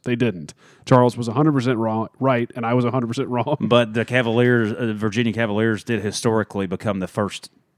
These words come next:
Speaker 2: number one seed to ever lose to a sixteen seed a few years later.
Speaker 1: That's
Speaker 2: So
Speaker 1: true. I bet that was pretty satisfying for the Bruins team to be like, "All right, cool. Like, that was fun." <laughs> At least they didn't win the whole
Speaker 2: Oh,
Speaker 1: thing.
Speaker 2: look at Chuck giving us some recognition.
Speaker 1: There we go.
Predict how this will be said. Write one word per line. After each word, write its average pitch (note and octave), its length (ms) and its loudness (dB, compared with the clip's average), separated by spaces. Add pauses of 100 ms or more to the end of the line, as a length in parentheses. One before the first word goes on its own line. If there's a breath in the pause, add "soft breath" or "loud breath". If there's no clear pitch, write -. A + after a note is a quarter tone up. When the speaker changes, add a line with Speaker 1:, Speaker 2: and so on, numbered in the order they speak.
Speaker 2:
number G#2+ 260 -2
one G#2 140 0
seed G2 220 -6
to G#2 40 -2
ever F2+ 140 -2
lose F#2 160 -2
to - 140 -10
a E2+ 60 -8
sixteen G2 460 -10
seed F2 200 -8
a - 20 -10
few G2 140 -8
years E2+ 200 -6
later. E2+ 320 -6
Speaker 1:
That's C3 160 4
Speaker 2:
So G#2 140 6
Speaker 1:
true. C3 60 2
I D3 80 4
bet A3+ 160 6
that G#3+ 100 8
was D3 220 8
pretty C3 180 2
satisfying A2 720 -2
for A2 180 -6
the G#2+ 80 -4
Bruins A#2 440 0
team B2 220 0
to A#2 60 0
be A#2+ 120 0
like, A#2 160 0
"All C4 120 -2
right, C4+ 140 -2
cool. B3+ 300 6
Like, B2 180 -6 (520)
that B3 100 0
was A3 120 2
fun." B2 400 -2
<laughs> - 60 0
At E3+ 60 4
least G#3 160 6
they F3 80 8
didn't D#3+ 220 6
win C3+ 120 4
the B2+ 80 4
whole A#2+ 160 2
Speaker 2:
Oh, A#2 60 0
Speaker 1:
thing. B2 340 -2
Speaker 2:
look G#2 160 -8
at F2+ 80 -10
Chuck F2 320 -8
giving E2+ 240 -8
us E2 100 -10
some E2+ 160 -10
recognition. E2+ 600 -8 (100)
Speaker 1:
There D3+ 120 -4
we A2+ 100 2
go. A2+ 320 2